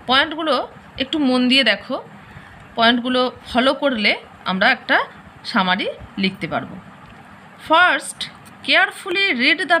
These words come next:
passage। carefully read the passage, যে প্যাসেজটা দেওয়া থাকবে, সেটাকে প্রথমে খুব মনোযোগ দিয়ে পড়ো। Till you apprehend its theme and meaning।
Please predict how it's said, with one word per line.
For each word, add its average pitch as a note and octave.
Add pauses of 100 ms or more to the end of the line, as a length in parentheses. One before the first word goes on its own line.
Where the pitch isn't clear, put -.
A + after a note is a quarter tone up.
passage। - (1300)
carefully F4 (100)
read D4
the C4
passage, -
যে A3+
প্যাসেজটা A#3+
দেওয়া A3
থাকবে, A#3 (380)
সেটাকে A#3
প্রথমে B3+
খুব C#4
মনোযোগ G3+
দিয়ে B3 (100)
পড়ো। - (800)
Till F#4 (120)
you D#4
apprehend F4 (180)
its - (200)
theme F#4+ (200)
and A#3 (140)
meaning। D#3+